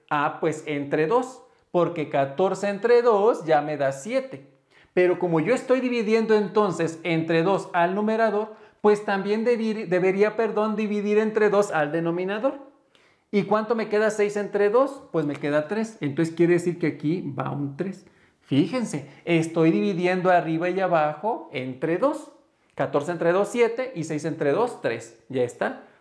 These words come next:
Fácil, ¿verdad? A ver, y en este otro ejercicio, ¿entre cuánto yo estoy multiplicando, dividiendo? O bueno, ¿por cuán-, entre cuánto estoy dividiendo o por cuánto estoy multiplicando? Vean que aquí, como es más pequeño el número otra vez,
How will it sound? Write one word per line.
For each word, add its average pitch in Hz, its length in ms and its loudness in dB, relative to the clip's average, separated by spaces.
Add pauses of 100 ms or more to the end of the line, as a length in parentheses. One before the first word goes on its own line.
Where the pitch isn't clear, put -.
Fácil, 165 340 -2
¿verdad? 135 400 -8 (260)
A 147 140 -2
ver, 214 260 -4 (320)
y 180 160 -4
en 190 100 0
este 208 200 0
otro 208 160 0
ejercicio, 202 560 -6 (580)
¿entre 185 360 0
cuánto 240 380 0
yo 233 160 2
estoy 220 300 2
multiplicando, 175 760 0
dividiendo? 180 760 -4
O - 100 -2
bueno, 170 300 0 (180)
¿por 156 220 0
cuán-, 196 220 0
entre 170 260 -2
cuánto 240 240 0
estoy 233 180 0
dividiendo 220 540 0
o 175 100 -2
por 151 160 -2
cuánto 214 300 -2
estoy 196 180 -2
multiplicando? 175 800 -4 (720)
Vean 247 300 0
que 294 100 2
aquí, 247 400 -2
como 180 240 2
es 254 100 2
más 277 180 0
pequeño 226 360 0
el 208 80 2
número 208 240 4
otra 208 280 2
vez, 208 300 -4